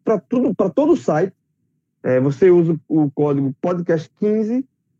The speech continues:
e você tem quinze por cento de desconto, certo? E, inclusive,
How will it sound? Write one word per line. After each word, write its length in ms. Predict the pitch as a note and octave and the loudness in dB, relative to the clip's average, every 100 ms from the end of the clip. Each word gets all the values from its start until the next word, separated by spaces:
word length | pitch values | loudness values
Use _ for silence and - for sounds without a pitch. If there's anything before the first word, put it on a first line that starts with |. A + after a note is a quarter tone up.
| _ _ | _ _
e 80 | - | -2
você 320 | D#3+ D#3+ F#3+ | 0 2 0
tem 300 | F3 F3 F3+ F3 | 0 0 0 -2
quinze 320 | - B3+ A#3+ | -2 0 0
por 180 | A#3+ G3+ | 0 0
cento 240 | - G3 | 0 0
de 60 | F#3 | 0
desconto, 460 | G#3 - C#3+ C3 - _ _ _ _ _ _ | -4 -2 -2 -2 -6 _ _ _ _ _ _
certo? 220 | D3 D3+ - | -4 -4 -2
E, 180 | F#3 | 0
inclusive, 840 | A3 A#3 B3 D4 E3+ G3+ B3 D4 | 0 0 0 2 2 2 0 -2